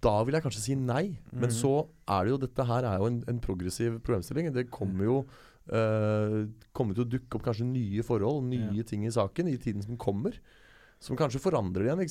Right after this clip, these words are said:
Speaker 1: sant?
Speaker 2: Og så er det, ja, og kanskje, når vi har ikke hørt, det har ikke vært så mye om denne etterforskningen de siste månedene.
Speaker 1: Nei.
Speaker 2: Men kanskje det er noe som foregår, og det er jo ikke,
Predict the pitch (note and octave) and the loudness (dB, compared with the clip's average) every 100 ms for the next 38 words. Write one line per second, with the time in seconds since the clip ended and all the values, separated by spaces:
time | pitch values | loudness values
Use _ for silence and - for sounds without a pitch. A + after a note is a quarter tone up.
0 | D#3+ - - - _ _ - - B2+ D3+ | -4 -6 -16 -20 _ _ -20 -14 -6 -2
1 | F3 D#3+ E3 E3 E3+ D#3+ F3+ B2 C#3+ D#3+ | -2 0 0 2 0 2 0 0 2 4
2 | C#3+ E3+ C3+ A2 C#3 C#3 D3+ B2+ - C3+ | 4 2 4 4 2 0 0 -2 0 0
3 | A2+ G#2+ A2 G#2+ G2 G2 G2 G2 G2 A2+ | 2 2 2 2 2 2 2 0 0 -2
4 | - G#2+ G2+ G#2 G#2+ A2+ - A2+ G#2+ - | -4 -4 -4 -4 -2 -2 0 0 0 2
5 | F3+ - - G2+ A2+ - - - F3 F3 | 2 2 -8 -8 -8 -12 -12 0 2 6
6 | E3+ E3 C#3 D3 - D3+ G2 F#2+ A2 C3+ | 6 4 2 2 4 4 4 2 4 4
7 | - E3+ C3 A2+ - G#2 - - | 4 4 6 4 2 0 0 -10